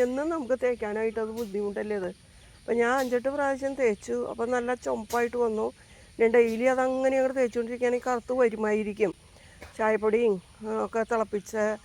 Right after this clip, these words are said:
ആ, അതിൽ, ആ, ഇരിഞ്ചം-, ഇരുമ്പ് ചട്ടിയിലിട്ട്, ഏ, ഇത് മരച്ച്, അമ്മിയിലിട്ട് അരച്ചാണ് ഇത് ഞാൻ, ഏ,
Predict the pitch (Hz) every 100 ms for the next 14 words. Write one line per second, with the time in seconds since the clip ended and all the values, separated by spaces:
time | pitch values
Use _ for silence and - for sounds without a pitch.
0 | - - - - 202 214 214 214 208 262
1 | 294 - 240 226 208 220 214 214 208 -
2 | 202 202 202 196 202 196 - 202 214 233
3 | - - - 269 320 - - - - -
4 | - - - 180 202 196 196 196 190 -
5 | - 220 214 226 233 220 202 180 - 202
6 | 196 190 190 190 196 208 202 196 190 -
7 | - 214 185 202 196 - 196 196 196 196
8 | 185 - - - - - -